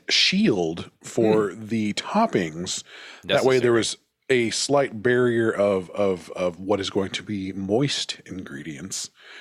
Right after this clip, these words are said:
Speaker 2: Yes.
Speaker 1: to keep the bun t-, from falling apart in your hand.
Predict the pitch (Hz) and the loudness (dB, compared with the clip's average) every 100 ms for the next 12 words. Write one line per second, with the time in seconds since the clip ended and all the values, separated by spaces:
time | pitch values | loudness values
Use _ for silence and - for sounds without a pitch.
0 | - 73 - 135 - 175 170 - - - | -18 -10 -4 -2 2 2 2 -6 -18 -12
1 | 127 127 123 123 117 123 131 127 127 - | -4 -2 -2 -4 -2 2 4 2 0 -4
2 | _ - - _ - 117 110 - 139 139 | _ -20 -20 _ -2 0 0 -2 0 2
3 | 131 107 113 - - 160 - - - 104 | 0 -2 -8 -8 -4 -4 -4 -10 -10 -8
4 | 98 80 - - 147 - - | -8 -8 -10 -8 -8 -8 -12